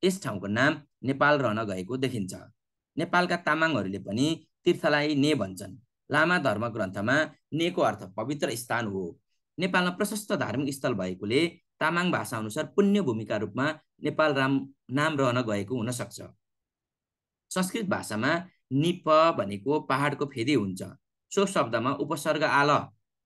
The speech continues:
स्थान जोडेर नेपाल भएको अनुमान छ। आलको अर्थ घर हुन्छ। पहाडी काखमा रहेको उपत्यका भएको हुनाले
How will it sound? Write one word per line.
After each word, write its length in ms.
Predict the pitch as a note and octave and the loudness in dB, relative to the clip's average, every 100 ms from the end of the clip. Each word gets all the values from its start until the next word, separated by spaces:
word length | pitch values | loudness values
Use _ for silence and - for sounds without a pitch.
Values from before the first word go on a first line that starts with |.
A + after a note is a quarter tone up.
| _ - | _ -8
स्थान 460 | C3 - C#3+ F#2+ - _ _ | -6 2 2 2 -6 _ _
जोडेर 320 | B2+ B2+ B2+ D3 | 0 0 0 0
नेपाल 340 | C#3 C#3+ D3 | 0 0 0
भएको 420 | A2+ F#2+ F#2+ C#3+ | 0 -4 -2 -2
अनुमान 460 | C#3 C3 B2 A#2+ A#2 | -2 -2 0 0 -2
छ। 140 | - - - _ _ _ _ | -8 -14 -20 _ _ _ _
आलको 280 | C3 D#3+ D#3 | 2 2 4
अर्थ 200 | E3 - | 2 2
घर 280 | G2 G2 A#2 | -4 -2 0
हुन्छ। 260 | B2 B2 B2+ | 2 2 4
पहाडी 920 | B2+ B2+ B2+ - _ - C#3 E3 F#3+ | 6 6 0 -8 _ -4 0 2 2
काखमा 360 | F#3 C#3 D3 | 0 -4 -2
रहेको 300 | D3 C#3 C3+ | 0 0 0
उपत्यका 420 | C#3+ D3+ D3 D3 C#3+ | -4 -4 -4 0 0
भएको 280 | G2 F#2+ | -2 -6
हुनाले 320 | F#2+ F#2+ F#2+ | -8 -8 0